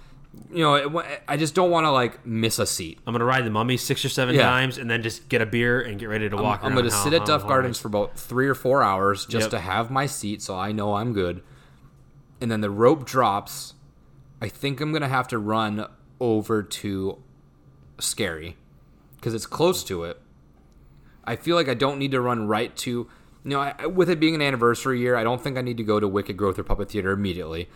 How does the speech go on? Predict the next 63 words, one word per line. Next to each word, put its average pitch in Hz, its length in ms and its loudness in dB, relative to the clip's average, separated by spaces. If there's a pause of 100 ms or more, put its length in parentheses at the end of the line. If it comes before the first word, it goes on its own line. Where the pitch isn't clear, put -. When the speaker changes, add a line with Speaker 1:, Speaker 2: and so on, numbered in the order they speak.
(180)
Speaker 1:
'cause 104 160 -2
after 117 320 4
I 113 60 2
get 117 120 2
out 113 100 2
of 107 60 -2
Scary, 98 320 -2
if 95 120 -4
I'm 131 180 -2
one 127 100 4
of 131 60 2
the 123 60 2
first 135 280 2
people 139 280 2
in 127 100 2
there, 95 280 -2 (640)
I, 123 180 -2
I 117 60 -4
bang 123 220 0
it - 40 6
Speaker 2:
Yeah, 127 140 6
Speaker 1:
out, 120 80 6
I'm 143 60 6
Speaker 2:
and 160 80 6
Wicked 190 140 10
Speaker 1:
done, 135 120 8
Speaker 2:
Growth 170 180 10
Speaker 1:
and 160 80 2
Speaker 2:
and - 80 4
Speaker 1:
then - 0 -
I - 20 6 (100)
Speaker 2:
Puppet - 40 2
Speaker 1:
go 110 60 2
Speaker 2:
Theater, 113 380 4
I 123 40 -12
mean, 123 100 -4
there's 131 160 0
still 151 280 2
gonna 127 220 0
be 104 460 -2 (540)
lower 104 720 -2 (160)
Speaker 1:
Yeah. 101 160 2
Speaker 2:
waits - 200 -6
for 98 140 -8
that. 87 320 -8
I, 117 160 -6
I 123 60 2
don't 143 180 4
think 131 160 0
it's 127 120 0
gonna 120 160 0
be 120 140 0
anywhere 113 320 0
near 101 300 -2
Speaker 1:
But 139 100 6
if 120 140 2
in 135 160 -4
that 143 140 0
Speaker 2:
the 95 40 -6
Speaker 1:
first, 131 300 0
Speaker 2:
wait. 120 60 2
Speaker 1:
like, 98 260 -2 (280)
hour, 117 480 4